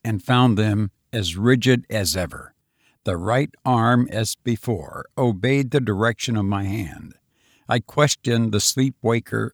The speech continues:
again. "Do you still feel pain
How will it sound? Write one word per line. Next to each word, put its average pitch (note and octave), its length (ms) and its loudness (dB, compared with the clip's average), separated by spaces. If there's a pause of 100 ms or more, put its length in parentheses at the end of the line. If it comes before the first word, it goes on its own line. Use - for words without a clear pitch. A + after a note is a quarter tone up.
again. G#2+ 640 -2 (760)
"Do C3 160 6
you C#3+ 340 4
still C3 640 2
feel A#2 560 4 (160)
pain B2+ 640 2